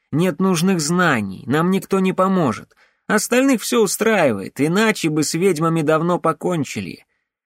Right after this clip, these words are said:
«Но ведь в фильмах», начал было Ник, но Дафф прервал его. «Мы не в кино и не в книге. Мы не выдуманные герои, и порой в жизни приходится отступать». И тут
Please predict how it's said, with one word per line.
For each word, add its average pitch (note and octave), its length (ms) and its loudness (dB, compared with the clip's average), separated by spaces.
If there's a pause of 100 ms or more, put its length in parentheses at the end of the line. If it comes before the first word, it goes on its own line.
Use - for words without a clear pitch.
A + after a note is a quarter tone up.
(140)
«Но A2 260 -2
ведь A#2 220 2
в - 60 -14
фильмах», D3+ 840 0 (240)
начал B2+ 400 0
было A#2+ 260 2
Ник, D#3 360 -2 (220)
но C3 180 0
Дафф C3 280 0
прервал B2 520 0
его. G2+ 500 -8
«Мы C#3+ 220 0
не F3+ 160 2
в - 80 -6
кино F#3 380 2
и D#3 100 2
не F3 120 2
в D#3+ 80 -8
книге. C#3+ 560 0 (240)
Мы D3 140 2
не G3 140 2
выдуманные E3+ 640 2
герои, C#3 580 2 (180)
и C#3 100 4
порой F3+ 400 2
в B2 60 0
жизни E3+ 360 0
приходится E3+ 640 0
отступать». D3+ 720 -2 (680)
И B2 140 -2
тут - 520 -4